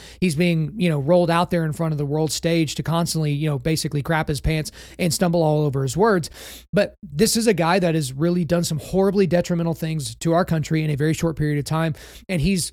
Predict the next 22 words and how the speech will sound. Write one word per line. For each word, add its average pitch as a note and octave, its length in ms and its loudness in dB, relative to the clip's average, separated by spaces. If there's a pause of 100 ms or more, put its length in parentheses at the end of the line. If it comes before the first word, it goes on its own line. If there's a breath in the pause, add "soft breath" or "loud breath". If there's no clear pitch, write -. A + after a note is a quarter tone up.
very G3+ 360 2
close G3+ 420 2
to E3+ 120 0
being E3 260 0
potentially F3+ 500 -2
the D3+ 140 0
worst F3 320 0
president F3 400 0
ever. E3 320 0 (280 loud breath)
And F#3 120 0
he's D#3 120 0
not F#3 280 2
even F3+ 180 0
two F3+ 160 -4
years E3 240 -2
into D3+ 160 -2
his D3 140 -2
first C#3 260 -6
term, C#3+ 220 -4 (240)
right? F3 180 0 (840)
Like, F3 200 0 (240)
that, E3 180 -4